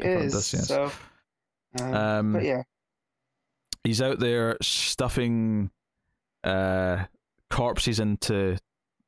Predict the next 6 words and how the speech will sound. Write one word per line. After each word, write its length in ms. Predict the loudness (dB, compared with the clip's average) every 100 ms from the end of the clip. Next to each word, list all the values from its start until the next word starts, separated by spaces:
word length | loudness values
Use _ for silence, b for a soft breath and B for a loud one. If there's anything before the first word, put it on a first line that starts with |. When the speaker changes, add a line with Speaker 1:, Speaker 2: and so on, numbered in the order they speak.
| _ _ _ _ -6
Speaker 1:
bins, 500 | -2 0 0 -2 -2
into 180 | -2 -2
trash 280 | -2 -2 -2
cans. 420 | -2 -2 -2 -6 b b b b -2
Um, 360 | 0 0 0 -4 B B B B B B _ _ -10 -6 -6 -8 -6
Speaker 2:
What? 340 | 0 0 -2